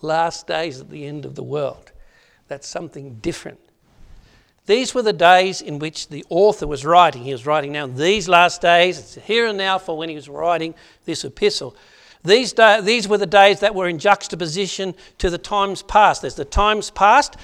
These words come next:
and now there's these days. And the difference is Jesus came. Before,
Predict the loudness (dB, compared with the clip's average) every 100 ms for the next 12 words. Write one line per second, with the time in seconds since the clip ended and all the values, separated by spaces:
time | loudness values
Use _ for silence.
0 | -14 -10 -4 -2 -2 -6 0 2 2 0
1 | -6 -8 2 4 4 2 -4 -14 -18 _
2 | -20 -10 -4 -4 -4 -6 4 4 4 0
3 | 0 0 0 -2 -4 _ _ _ _ -12
4 | -12 -14 _ _ _ _ _ _ _ _
5 | _ _ _ -14 -2 2 2 0